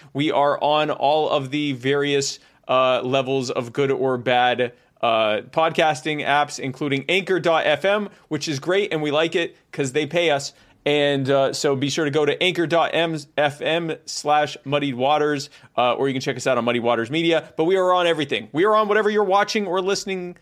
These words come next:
to this on right now. And if you haven't already, like, follow, share,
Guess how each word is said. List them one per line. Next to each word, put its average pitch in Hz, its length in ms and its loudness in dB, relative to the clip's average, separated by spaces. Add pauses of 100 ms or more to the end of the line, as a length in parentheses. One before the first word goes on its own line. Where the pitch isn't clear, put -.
(180)
to 190 420 -6
this 160 380 -2
on 170 220 0
right 156 240 0
now. 190 240 2
And 160 80 0
if 131 100 -6
you 147 80 0
haven't 151 220 0
already, 165 400 0 (200)
like, 160 520 0 (180)
follow, 147 800 2
share, 147 640 0